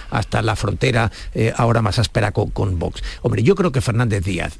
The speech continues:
y Mayor Oreja son dos personajes absolutamente irrelevantes en el, en el Partido Popular actual. Eso es lo que quería decir, ¿no? Es decir, que existe un Partido Popular, mm, conservador al que no le gusta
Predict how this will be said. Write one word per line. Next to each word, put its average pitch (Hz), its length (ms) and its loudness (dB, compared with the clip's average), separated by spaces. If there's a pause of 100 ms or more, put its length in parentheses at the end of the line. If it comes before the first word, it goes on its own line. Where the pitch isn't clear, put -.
y 117 220 4
Mayor 113 320 4
Oreja 123 280 0
son 107 180 0
dos 101 120 -2
personajes - 560 -2
absolutamente 117 720 2
irrelevantes 101 600 0
en 107 80 2
el, 95 260 0
en 107 180 0
el 98 140 0
Partido 98 400 0
Popular 90 380 0
actual. - 440 0 (680)
Eso 180 180 6
es 165 60 4
lo 151 140 6
que 123 100 2
quería 135 220 2
decir, 147 320 2
¿no? 135 40 2
Es 143 60 2
decir, 123 220 -2
que 165 100 2
existe 214 640 0
un 170 240 2
Partido 160 360 2
Popular, 156 400 2 (120)
mm, 143 240 0
conservador 143 720 4 (160)
al 135 200 -2
que 139 140 0
no 143 180 2
le 151 120 2
gusta 139 500 0